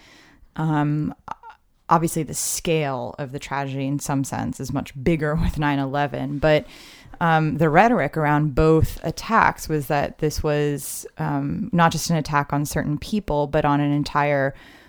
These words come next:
way of thinking and, an, you know, an entire attitude about things like freedom of expression and,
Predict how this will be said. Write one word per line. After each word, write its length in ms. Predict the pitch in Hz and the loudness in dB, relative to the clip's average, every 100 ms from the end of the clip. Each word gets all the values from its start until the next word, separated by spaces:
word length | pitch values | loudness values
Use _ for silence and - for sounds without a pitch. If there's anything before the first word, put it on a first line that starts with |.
| - | -4
way 180 | 156 156 | 2 2
of 100 | 127 | 2
thinking 720 | - 170 151 147 139 135 135 156 | -2 0 0 2 0 2 0 0
and, 160 | 156 | -2
an, 240 | 147 143 - | 0 0 -2
you 120 | 151 | -2
know, 100 | 139 | 2
an 80 | 135 | 2
entire 720 | 143 135 147 143 143 143 139 - - | 2 0 0 2 2 0 -2 -6 4
attitude 580 | 143 151 147 - 147 147 | 4 4 0 -2 -2 0
about 440 | 143 135 135 - | 2 2 2 0
things 340 | - 147 147 - | -4 -2 -2 -2
like 180 | 156 | -8
freedom 300 | - 151 143 | -4 -2 0
of 100 | 139 | 0
expression 640 | 139 - - 135 - 143 143 | -4 -6 -4 -4 -4 -4 -2
and, 240 | 143 139 | -4 -6